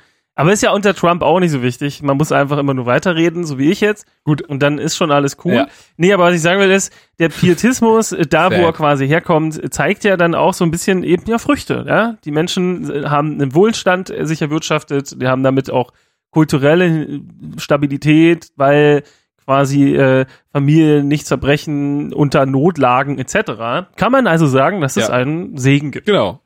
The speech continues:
Speaker 2: Und dann sind da noch die Schriftgelehrten dabei, also quasi die, äh, Tora-Experten, die auslegen. Auch ganz interessant, ja, wenn, äh, Jesus in der Bergpredigt in Matthäus fünf bringt er so Sprüche, wo er sagt, „Ihr habt gehört,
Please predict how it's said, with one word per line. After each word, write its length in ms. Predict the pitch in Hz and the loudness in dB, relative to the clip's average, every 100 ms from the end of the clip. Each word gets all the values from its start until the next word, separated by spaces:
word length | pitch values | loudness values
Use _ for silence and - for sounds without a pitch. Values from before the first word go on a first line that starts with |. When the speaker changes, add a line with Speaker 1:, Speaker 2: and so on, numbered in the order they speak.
| - | -2
Speaker 2:
Und 440 | 139 147 - - | 0 0 -4 -4
dann 180 | 151 180 | -2 0
sind 160 | 175 165 | -2 0
da 60 | |
noch 140 | 175 165 | 0 -2
die 140 | 143 | -4
Schriftgelehrten 560 | 160 190 156 160 180 156 | -4 -4 0 0 0 0
dabei, 340 | 147 156 156 | 0 0 0
also 300 | 123 120 120 | 0 0 -2
quasi 320 | 120 117 110 | -2 -2 -2
die, 240 | 107 107 110 | 0 0 0
äh, 200 | - 113 | -2 -4
Tora-Experten, 1080 | - 113 135 160 - 170 175 185 196 180 | 0 0 0 -2 -4 -2 -2 0 -2 -2
die 200 | 127 113 | 0 0
auslegen. 680 | - 156 190 170 170 202 262 - _ _ _ _ _ _ | 2 0 -2 0 0 0 -6 -8 _ _ _ _ _ _
Auch 220 | 127 165 | -4 -2
ganz 240 | - 170 - | 0 -2 -2
interessant, 720 | - 135 123 - 139 233 - | -6 -4 -4 -2 -2 -4 -2
ja, 300 | 123 156 147 | -2 0 -2
wenn, 340 | 127 135 131 127 | 0 2 0 -2
äh, 260 | 117 113 | -2 0
Jesus 420 | 113 120 135 131 | 0 0 0 -2
in 80 | 117 | -2
der 80 | 107 | 0
Bergpredigt 540 | 123 170 - 165 143 | 0 -2 -2 -2 -2
in 60 | - | -4
Matthäus 300 | 113 131 123 | -4 -2 -2
fünf 400 | - 202 247 - | 0 0 0 -4
bringt 180 | 139 143 | -2 0
er 100 | 127 | 2
so 360 | 117 113 107 104 | 2 2 2 -2
Sprüche, 380 | - 160 175 131 | -2 0 0 2
wo 100 | 127 | 2
er 80 | |
sagt, 280 | 120 120 - | 2 0 -2
„Ihr 120 | 147 160 | -2 -2
habt 180 | 170 | -2
gehört, 500 | 139 135 151 185 - | -2 2 2 0 -6